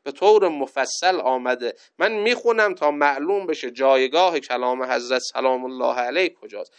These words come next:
داره که «تقدم قوم من اهل الشام فشکوا معاویه الی عثمان». در زمان خلافت خلیفهٔ سوم، اون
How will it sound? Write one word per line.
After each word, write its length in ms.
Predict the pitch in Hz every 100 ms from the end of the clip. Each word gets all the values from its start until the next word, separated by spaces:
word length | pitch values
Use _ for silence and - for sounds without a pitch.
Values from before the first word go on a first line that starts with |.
| - _
داره 260 | 180 202 247
که 100 | 226
«تقدم 680 | - 170 208 220 190 185 165
قوم 440 | 170 202 190 170
من 240 | 151 143
اهل 280 | 143 175 160
الشام 420 | 135 - 160 170
فشکوا 640 | 147 123 - - - 147 127
معاویه 720 | 127 101 127 127 131 170 - _ _
الی 160 | 165 160 131 113
عثمان». 400 | 113 - 110 98 _ -
در 160 | 180 196
زمان 460 | 202 202 247 240
خلافت 580 | - 175 170 - 214 208
خلیفهٔ 560 | - 147 147 143 175 170
سوم، 580 | - 135 127 147 175 151 _
اون 180 | - 233